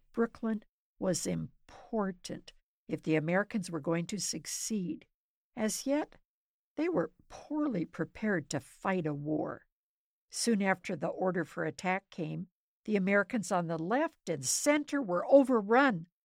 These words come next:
and retreated. On the right, Americans under Alexander Stirling were trapped on a ridge and fighting fearlessly. He sent a regiment of four hundred men from Maryland to attack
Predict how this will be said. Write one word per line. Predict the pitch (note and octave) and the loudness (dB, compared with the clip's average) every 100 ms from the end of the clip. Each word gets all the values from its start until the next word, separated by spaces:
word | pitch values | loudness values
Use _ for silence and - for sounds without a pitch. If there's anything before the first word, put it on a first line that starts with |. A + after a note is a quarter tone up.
| _ - | _ -6
and | G3+ | -4
retreated. | F#3 F#3+ - - B3 F#3+ E3 - _ _ _ _ _ _ | -2 -4 -6 0 2 2 -2 -8 _ _ _ _ _ _
On | - F3+ | -2 -2
the | E3 | 0
right, | D#3 F#3 A3 C#4 - - _ _ _ _ - | 0 2 2 -2 -6 -18 _ _ _ _ -6
Americans | E3+ F3 F#3 F3+ G#3 E3+ | -2 2 2 2 -4 -2
under | F3+ D#3+ D3+ | -2 0 0
Alexander | D3+ D#3+ D#3 - E3+ E3 D#3 C3+ | 2 0 -2 -4 -4 -2 -4 -6
Stirling | - - G3+ F3+ E3 E3 D#3 | -8 -10 -4 -2 -2 -4 -6
were | D#3 - | -8 -8
trapped | - - A#3 G3+ G3+ _ - | -16 -8 0 0 0 _ -6
on | G3 | -4
a | F#3 | -4
ridge | E3+ E3 G#3 G#3+ E3 - | -4 2 4 4 2 -4
and | F#3+ D3 _ _ _ | -4 -6 _ _ _
fighting | - C#4 C#4 A#3 A3 F3+ _ _ _ _ - | -4 2 4 2 -2 -4 _ _ _ _ 4
fearlessly. | E4 D#4 C#4+ A3 G3 - G3+ E3 - _ _ | 8 10 8 4 2 -4 -4 -6 -8 _ _
He | - D4 | 2 2
sent | - - D4 - | 2 0 -2 -2
a | F3 | 0
regiment | G3+ G#3 G3+ E3 D3+ | 0 0 -2 -2 -2
of | C#3+ | -4
four | - A3 G#3+ | -4 -2 -2
hundred | F3 G3 F3 F3+ D3 | 0 0 0 -2 -4
men | D#3+ F3 D3 | -2 -2 -2
from | C#3 E3+ D#3 | -4 -4 -4
Maryland | D#3 D#3+ D#3+ D3 D3 C#3 | -2 -2 -2 -2 -4 -4
to | G3+ | -2
attack | F3+ - G#3+ | -2 0 -2